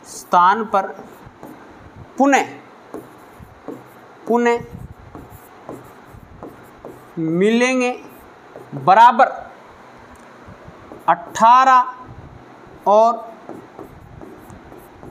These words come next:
बारह का एलसीएम, ठीक है।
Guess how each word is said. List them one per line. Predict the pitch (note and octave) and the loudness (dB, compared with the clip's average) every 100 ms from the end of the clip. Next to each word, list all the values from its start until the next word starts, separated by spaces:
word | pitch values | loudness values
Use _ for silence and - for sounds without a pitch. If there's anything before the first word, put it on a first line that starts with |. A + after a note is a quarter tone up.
| - - D3 C#3 | -20 -20 -18 -2
बारह | F3 G3+ G#3+ F#3+ F3+ | 2 4 6 4 2
का | E3 D#3+ F3+ - - F3+ | 2 2 2 -4 -8 0
एलसीएम, | F#3 E3 - A2+ - - - - - - - - - - - - - - - - - - - - - - - A3+ | 0 0 -4 -8 -10 -20 -20 -20 -20 -20 -20 -20 -20 -20 -20 -20 -20 -20 -20 -20 -20 -20 -20 -20 -20 -20 -14 -8
ठीक | A#3 | -8
है। | - | -10